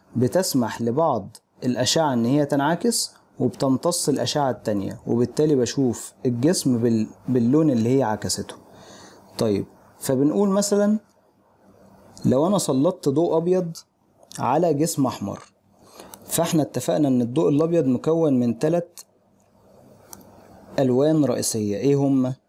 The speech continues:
الاحمر والاخضر والازرق. جميل. فانا حاطط عليه مادة ملونة. المادة الملونة دي بتعمل ايه؟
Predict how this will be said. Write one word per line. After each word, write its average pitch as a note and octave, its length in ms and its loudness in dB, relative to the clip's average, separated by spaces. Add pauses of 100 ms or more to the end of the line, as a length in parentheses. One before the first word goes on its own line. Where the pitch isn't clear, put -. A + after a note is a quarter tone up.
(560)
الاحمر C#3 600 0 (760)
والاخضر C3 680 0 (840)
والازرق. A2+ 560 0 (540)
جميل. A#2 520 2 (840)
فانا G#3 280 0
حاطط G3+ 360 0
عليه D#3+ 300 2
مادة E3 360 0
ملونة. A2+ 580 0 (560)
المادة F#3+ 360 4
الملونة D#3+ 440 2
دي D3+ 100 2
بتعمل D3+ 420 0
ايه؟ A#2+ 220 0